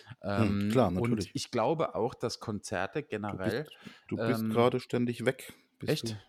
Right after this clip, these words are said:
Speaker 1: du,
Speaker 2: Echt?
Speaker 1: du warst jetzt zweimal warst du jetzt weg, hast einen Hänger gehabt, aber
Speaker 2: Ah,
Speaker 1: ja.
Speaker 2: okay. Aber, ähm, ich seh's hier in der, in der Waveform, das ist, ähm,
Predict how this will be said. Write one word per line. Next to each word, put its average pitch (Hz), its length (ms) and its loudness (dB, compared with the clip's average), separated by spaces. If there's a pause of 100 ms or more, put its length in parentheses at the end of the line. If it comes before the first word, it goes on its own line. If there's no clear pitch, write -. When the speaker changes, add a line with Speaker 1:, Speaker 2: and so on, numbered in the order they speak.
(340)
Speaker 1:
du, - 80 -12
Speaker 2:
Echt? - 380 -6
Speaker 1:
du 110 120 2
warst 120 200 4
jetzt - 240 -8
zweimal 147 340 6
warst 143 240 -2
du 147 60 0
jetzt 139 200 -4
weg, 117 200 2
hast - 200 -8
einen 110 80 -6
Hänger 117 200 -2
gehabt, 95 420 -8
aber 101 320 -6
Speaker 2:
Ah, 123 160 2
Speaker 1:
ja. 101 80 -2
Speaker 2:
okay. 117 380 0
Aber, 117 440 2
ähm, 110 200 2
ich 104 140 -4
seh's 117 220 -2
hier 117 140 0
in 107 140 0
der, 101 360 2
in 101 140 -4
der 104 120 0
Waveform, 101 600 0
das 92 160 -8
ist, - 320 -8
ähm, 92 500 -4